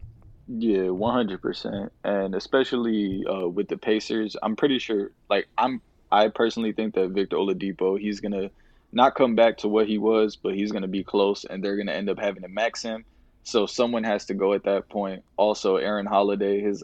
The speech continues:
contract extension, uh, I,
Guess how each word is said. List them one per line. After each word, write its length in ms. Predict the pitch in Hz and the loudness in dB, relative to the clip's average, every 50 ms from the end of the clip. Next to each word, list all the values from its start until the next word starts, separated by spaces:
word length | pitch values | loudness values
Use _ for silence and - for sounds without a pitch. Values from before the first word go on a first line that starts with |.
| - _ - | -12 _ -8
contract 480 | - 104 98 98 - - 104 98 95 - | -4 -2 -2 -2 0 0 -2 -2 -2 -6
extension, 560 | - - - - 101 95 - - 104 101 104 - _ _ _ _ _ _ _ _ _ _ - - | -10 -10 -8 -8 -8 -6 -6 -8 -8 -8 -10 -14 _ _ _ _ _ _ _ _ _ _ -4 -2
uh, 320 | 85 90 90 92 90 85 - | 0 2 2 2 2 0 0
I, 120 | - 101 | -2 -4